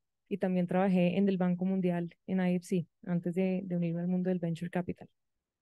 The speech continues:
En mi vida sí pasó un evento, o no pasó un evento, crecí bajo un evento.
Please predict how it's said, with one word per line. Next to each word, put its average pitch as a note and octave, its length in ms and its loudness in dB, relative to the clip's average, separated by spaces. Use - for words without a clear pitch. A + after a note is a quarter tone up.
En A3+ 160 8
mi A3+ 140 8
vida A#3 240 6
sí B3+ 180 0
pasó B3 640 8
un A#3 220 2
evento, A#3 440 4
o G3 200 4
no G3+ 160 4
pasó A3+ 200 0
un A#3+ 80 2
evento, F#3+ 480 2
crecí G#3 420 4
bajo A#3 240 0
un G#3 140 2
evento. G3+ 360 0